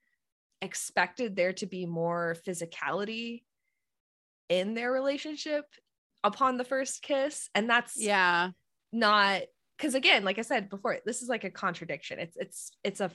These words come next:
Speaker 1: fun contradiction. It's supposed to be like, like, yes, Tom is all powerful and all confident and really physical, and they're physical with each other. However, they're really just innocent, and they're really just, you know,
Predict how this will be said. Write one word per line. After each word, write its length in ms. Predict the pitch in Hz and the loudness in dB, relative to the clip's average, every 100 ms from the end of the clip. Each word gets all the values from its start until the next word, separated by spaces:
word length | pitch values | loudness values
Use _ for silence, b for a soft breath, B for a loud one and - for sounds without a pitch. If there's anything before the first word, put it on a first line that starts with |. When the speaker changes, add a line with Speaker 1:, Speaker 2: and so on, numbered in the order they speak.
| _ _ - | _ _ 2
Speaker 1:
fun 480 | 214 220 202 185 | 4 4 2 -2
contradiction. 680 | 170 165 156 160 123 - 160 | -6 -6 -6 -6 -12 -12 -14
It's 120 | - | -14
supposed 300 | - 196 190 196 | -8 -6 -6 -8
to 40 | |
be 400 | 185 175 175 165 B B | -6 -4 -4 -6 B B
like, 320 | 175 170 151 _ _ _ _ _ _ _ _ _ _ _ _ 170 | -2 -2 -2 _ _ _ _ _ _ _ _ _ _ _ _ -8
like, 240 | 165 165 _ _ _ _ _ _ | -8 -8 _ _ _ _ _ _
yes, 440 | 226 247 226 - - | 2 4 4 0 -10
Tom 540 | - 196 196 202 190 | -4 2 4 6 4
is 160 | 170 165 | 0 -2
all 320 | - 165 175 | 0 0 0
powerful 600 | - 156 180 175 175 160 | -2 0 0 0 -4 -4
and 120 | 151 | -4
all 140 | 151 165 | -6 -6
confident 640 | - 151 165 170 151 131 | -6 -4 -4 -4 -6 -6
and 120 | 170 165 | -6 -4
really 180 | 160 | -4
physical, 540 | 165 170 170 202 170 147 | -2 -4 -4 -6 -4 -4
and 120 | 160 | 0
they're 180 | 185 196 | 0 2
physical 280 | 240 254 220 | 0 2 0
with 100 | 202 | -2
each 100 | 190 | 0
other. 200 | 196 170 | 0 0
However, 760 | 147 165 196 294 226 160 143 - b b b _ _ _ _ _ _ | 2 4 6 6 4 2 0 -4 b b b _ _ _ _ _ _
they're 140 | 208 185 | -8 -8
really 360 | 170 254 262 | -2 0 0
just 280 | 208 226 - 202 | -2 -4 -6 -2
innocent, 500 | 254 247 196 180 - | 0 0 -2 -4 -4
and 120 | 180 | -2
they're 140 | 180 180 | 0 0
really 340 | 220 240 226 | 0 0 -2
just, 400 | 196 202 196 - | -4 -4 -4 -6
you 100 | 196 | -4
know, 400 | 175 165 160 | -2 -2 -2